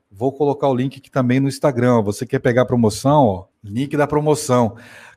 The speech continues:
Cara, lá no site tá um valor, tá? Eu não gosto de falar, nunca gosto de falar o preço, cara, porque eu falar o preço aqui e você não entrar lá e ver tudo que o curso oferece, como é que você vai ter noção que aquele preço ali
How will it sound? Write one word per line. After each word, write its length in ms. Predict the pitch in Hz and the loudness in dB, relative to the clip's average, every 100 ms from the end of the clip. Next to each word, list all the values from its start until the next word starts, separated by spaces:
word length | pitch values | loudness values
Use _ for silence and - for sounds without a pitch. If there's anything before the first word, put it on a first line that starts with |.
| _ | _
Cara, 240 | 175 143 | 4 4
lá 120 | 143 | 4
no 120 | 165 170 | 2 -2
site 360 | - 170 170 | -2 -2 0
tá 80 | 175 | 0
um 80 | 196 | 2
valor, 460 | 240 214 175 127 | 4 6 4 2
tá? 380 | 107 131 143 156 - _ _ | -2 -2 -2 -6 -12 _ _
Eu 120 | 160 | -6
não 80 | 226 | 0
gosto 160 | 220 220 | 0 0
de 60 | |
falar, 300 | 208 180 180 | 0 0 0
nunca 200 | 170 202 | -2 -4
gosto 140 | 190 175 | -4 -4
de 60 | |
falar 160 | 165 151 | -2 -2
o 140 | 151 | -4
preço, 400 | - 131 131 - | -4 -4 -4 -8
cara, 120 | 120 | -12
porque 380 | 107 - 175 170 - _ - | -12 -8 -6 -6 -14 _ 2
eu 160 | 254 | 2
falar 260 | 262 240 226 | 4 4 4
o 120 | 226 | 4
preço 320 | 196 180 170 | 0 0 -2
aqui 580 | - 180 220 147 98 - _ | -10 -4 -2 -2 -4 -12 _
e 120 | 160 | -6
você 340 | 160 170 170 185 | 0 0 2 0
não 180 | 185 | 2
entrar 260 | 180 156 160 | -2 2 4
lá 140 | 156 | 4
e 40 | 160 | 4
ver 260 | 151 156 - | 2 -2 -6
tudo 240 | 247 240 | -4 -2
que 100 | 196 | -4
o 40 | |
curso 320 | - 170 165 151 | -4 -4 -2 -2
oferece, 580 | - 147 190 202 - | 2 4 4 4 0
como 200 | - 202 | -4 0
é 40 | 240 | 0
que 60 | |
você 140 | - 208 | -2 -2
vai 120 | 202 | -2
ter 140 | 196 | 0
noção 340 | 185 147 - 180 | 0 0 -2 -4
que 80 | 180 | -4
aquele 300 | - 190 190 | -6 -8 -8
preço 460 | - 151 196 156 | -4 -2 -2 -4
ali 320 | 135 165 180 | -8 -8 -10